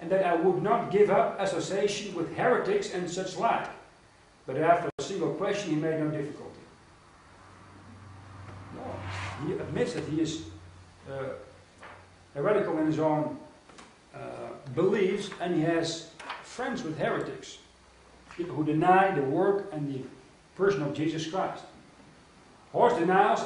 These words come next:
absolute infallibility of the New Testament. He writes in eighteen sixty, uh, twenty plus years before the New Testament comes out, which he worked on, "If you make a decided conviction of the absolute infallibility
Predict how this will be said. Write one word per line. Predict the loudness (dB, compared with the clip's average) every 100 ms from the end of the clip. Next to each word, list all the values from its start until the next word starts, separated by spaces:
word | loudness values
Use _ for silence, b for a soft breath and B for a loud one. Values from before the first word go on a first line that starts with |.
| 2
absolute | 2 2 -2
infallibility | -2 0 4 4
of | 2
the | 0
New | 0
Testament. | 2 0 0 -4 -6 -8 -12 -18 -20 -18 -8
He |
writes | 0 4 4 2
in | -2
eighteen | -2 -4
sixty, | -4 -4 -4 -6 -8 -8 -12 -20 -20 -20 -20 -20 -10
uh, | -2 -2 -2
twenty | -2 0 0 -2
plus | -2 -2 0
years | 0 -4
before | -2 0
the | 0
New | 2
Testament | 0 0 -4 -4
comes | -2 -2
out, | -2 -2
which | -4
he |
worked | -4 -2 -4
on, | -4
"If | -4 -4
you | -2
make | 2 2 2
a | 0 -2
decided | -2 -4 0 2 0 0
conviction | -2 0 0 -2 -6 -6
of | -2 0 -2
the | -4 0
absolute | 2 2 0 -2 -2 -2
infallibility | -4 -2 0 2 0 0 -4